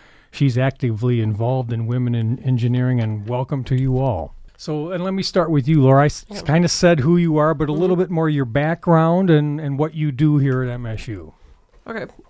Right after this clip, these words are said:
Speaker 2: Um, I came to M S U in nineteen eighty-seven as a freshman engineering major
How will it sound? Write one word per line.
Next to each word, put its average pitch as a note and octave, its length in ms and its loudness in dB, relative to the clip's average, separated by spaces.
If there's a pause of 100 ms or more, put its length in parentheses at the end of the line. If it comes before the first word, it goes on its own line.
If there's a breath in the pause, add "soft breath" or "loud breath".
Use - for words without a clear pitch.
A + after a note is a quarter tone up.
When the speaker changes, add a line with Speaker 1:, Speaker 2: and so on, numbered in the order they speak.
(120)
Speaker 2:
Um, F#3+ 600 -4
I G3 200 -6
came A#3+ 460 -6
to A#3+ 520 -10
M F#3 140 -2
S F#3 160 -8
U F3+ 120 -4
in E3 220 -2
nineteen D3+ 400 -6
eighty-seven F3 720 -10 (420 soft breath)
as D#3+ 260 -6
a D#3 260 -4
freshman E3 640 -8 (380)
engineering D#3+ 460 -8
major - 300 -14